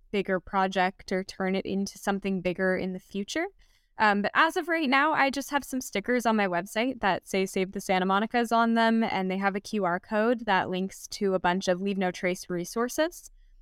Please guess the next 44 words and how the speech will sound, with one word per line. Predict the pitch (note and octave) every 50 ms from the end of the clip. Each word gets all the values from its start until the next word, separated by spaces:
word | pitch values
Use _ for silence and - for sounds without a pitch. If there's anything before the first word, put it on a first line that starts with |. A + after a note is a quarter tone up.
| - _ -
um, | G#3 G3+ F#3+ F#3+ G3
so | - - G3+
that | F#3+ F#3 D3+
you're | G3 G3+ G3+
able | G3+ G3+ G3 G3+ F#3+
to, | - -
like, | F#3+ F3+ F#3+ -
share | - - F4+ F4 E4+
that | D#4 D4+ C#4+
link | D4 C#4+ C4 C#4+
with | C#4 C4+
your | C4+ C4+ C4+
friends | - - A#3+ B3 A#3+ A#3
and | A#3 A3+ A3
family | A3+ G#3 G3+ G#3 G3+ G3+
and | G3 G3+
social | - F3+ F#3+ - F3
media. | F#3 G3 G#3 G3+ G#3 G#3 G3+ G3 G3 G3+ _ _ _ _ _ _ -
Um, | G#3 G3+ G3+ G3+
so | - B3+
those | A3+ F4+ E4+ -
are | A4 -
two | - - - B3+ B3
dollars | B3 A#3 A#3 A#3 A#3+ A#3+ A3+
on | A#3+ A3+
my | A3+ A3
website, | G#3 F#3+ F#3 F#3+ - - G#3+ G#3 G#3
and | - G3 G3
fifty | - G3 F#3+ - - G3
percent | - G#3 G#3 - - G3 G3 F#3+
of | F#3 F#3+ -
that | F#3 F3+ F3 -
money | E3 F3+ F3 F#3 F#3 F3+ F3+
is | F3+ -
going | - F#3 F3 F3+
directly | F3 F3+ E3+ D#3+ E3 - - - G3 F3+ F3 F3+ -
to | - - - F#3+ F3+ F#3 F#3
the | F3 - F#3
Santa | - - F#3+ F3+
Monica | F3+ F3 E3+ F3 F3 F#3
Mountains | F3 E3+ E3+ E3+ F3+ - -
National | E3+ E3+ F3+ - - F3 E3+
Recreation | E3 E3 - _ - E3+ E3 D#3+ E3+ G3 - - F#3+
Area. | F#3 F#3+ G3+ G#3 G#3+ A3+ A#3 B3